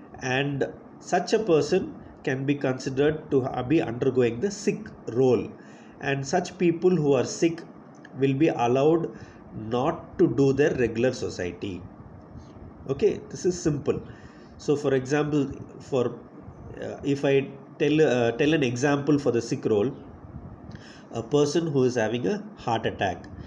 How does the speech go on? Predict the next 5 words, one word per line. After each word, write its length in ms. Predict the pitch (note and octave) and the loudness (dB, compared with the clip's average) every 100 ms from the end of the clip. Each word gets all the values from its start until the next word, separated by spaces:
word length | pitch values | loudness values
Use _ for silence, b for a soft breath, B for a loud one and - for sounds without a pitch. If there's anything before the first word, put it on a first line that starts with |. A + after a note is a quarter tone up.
| B B B | B B B
So 500 | - C#3+ A#2+ D#3 - - B B B - - | -4 2 4 2 -2 -10 B B B -14 -6
the 80 | |
person 560 | B2 C#3 C#3+ D#3 E3+ - - - | -2 2 2 2 -2 -6 -16 -16
is 180 | - A#2+ | -6 -6
di-, 500 | G#2+ A#2 A2 A2 G#2+ | 0 2 4 2 0